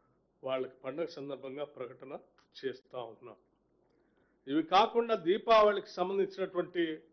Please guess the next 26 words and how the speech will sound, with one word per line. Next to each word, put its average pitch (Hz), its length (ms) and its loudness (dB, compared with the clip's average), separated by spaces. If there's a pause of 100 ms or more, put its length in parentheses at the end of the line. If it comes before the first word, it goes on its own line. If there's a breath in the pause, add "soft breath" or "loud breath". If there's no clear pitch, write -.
(160)
ప్రకటన 151 400 -4
చేసే 156 200 -10
కార్యక్రమం 143 440 -6
కూడా 139 260 -6
ఉంది. 170 280 -6 (500 soft breath)
అది 160 280 0
కూడా 202 360 2
దీపావళి 185 640 4
పండగ 170 340 0
సందర్భంగా, 165 760 -2 (480 loud breath)
ఆ 143 240 0
పండగ 151 440 -4
ముందు 180 520 2 (220)
దాన్ని 151 280 -2
కూడా 147 200 -8
ప్రకటిస్తామని 139 840 -10
ఇప్పుడే 135 320 -10 (300)
ప్రకటన 117 220 -12
చేస్తూ, 139 420 -12 (420 soft breath)
ఆ 143 100 0
అమౌంట్ 180 480 -2
ఎంత 165 380 -4
ఏంటనేది 156 680 -6 (200)
ఆ 131 80 -8
దీపావళి 131 380 -8
పండగ 123 260 -14